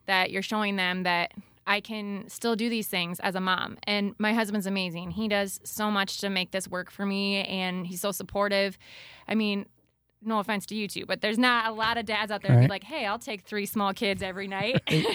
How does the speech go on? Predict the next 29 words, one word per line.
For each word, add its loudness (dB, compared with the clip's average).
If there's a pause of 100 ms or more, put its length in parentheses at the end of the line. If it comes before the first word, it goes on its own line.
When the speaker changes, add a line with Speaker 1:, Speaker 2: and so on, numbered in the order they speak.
(300)
Speaker 2:
Right. 6
Speaker 1:
<laughs> -18
We -10
did -6
have -4
to -20
talk -2
about -4
making -8
sure -8
baths -2
were -8
happening, -4
but 10
Speaker 2:
<laughs> 12
Speaker 1:
otherwise, 6 (560)
<laughs> 2
he's, 2
he's -4
got 4
that 0
down, -2
and -4
he -2
does -4
a -8
great -8
job. 2
And -8